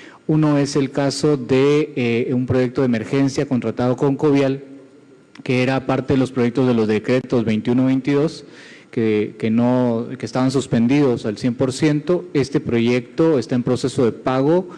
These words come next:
Entre hoy y mañana se hace el pago. Ya habíamos recibido la factura la semana pasada,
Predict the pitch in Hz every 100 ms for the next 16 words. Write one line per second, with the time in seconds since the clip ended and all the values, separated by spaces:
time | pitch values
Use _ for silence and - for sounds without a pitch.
0 | - - 127 117 117 127 139 113 117 165
1 | 151 117 131 120 127 117 - 127 147 139
2 | 123 127 123 117 117 120 123 113 - 131
3 | 123 110 110 117 123 120 - 139 170